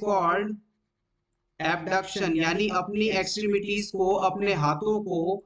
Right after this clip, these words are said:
body midline से दूर ले जाना abduction movement कहलाता है। Second जो movement होती है वो है pulling the arms in,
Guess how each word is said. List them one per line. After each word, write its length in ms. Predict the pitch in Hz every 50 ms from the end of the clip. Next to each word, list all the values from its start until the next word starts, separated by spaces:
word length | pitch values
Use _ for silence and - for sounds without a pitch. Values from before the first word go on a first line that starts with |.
| _ _ _ _ _ 135
body 400 | 151 156 165 180 202 233 233 220
midline 520 | 214 196 185 180 185 190 185 196 214 208
से 220 | 214 220 214 214 214 - 147 156
दूर 240 | - 190 214 214 208
ले 120 | 196 190
जाना 380 | 180 185 185 185 185 185 196 196 - 175 175
abduction 500 | 170 - 196 196 196 - - 233 226 214
movement 340 | 196 190 180 185 190 190 180
कहलाता 520 | 185 175 170 160 160 165 160 165 170 165 151
है। 140 | 135 120 113 - _ _ _ _ _ _ _ _ _ _ -
Second 540 | - - 185 180 180 - 240 240 240 240 240
जो 100 | 240 233
movement 420 | 220 214 214 208 214 226 220 214
होती 320 | 208 196 190 - 208 208 202
है 340 | 196 196 190 190 208 - - 147
वो 180 | 151 190 214
है 440 | 208 196 196 185 180 190 214 208 - _ _ _ _ _ _ _
pulling 340 | 196 190 202 214 233 247 240 214
the 120 | 220 240 - - 190
arms 320 | 190 190 196 208 214 208 - - -
in, 260 | 208 214 214 190 147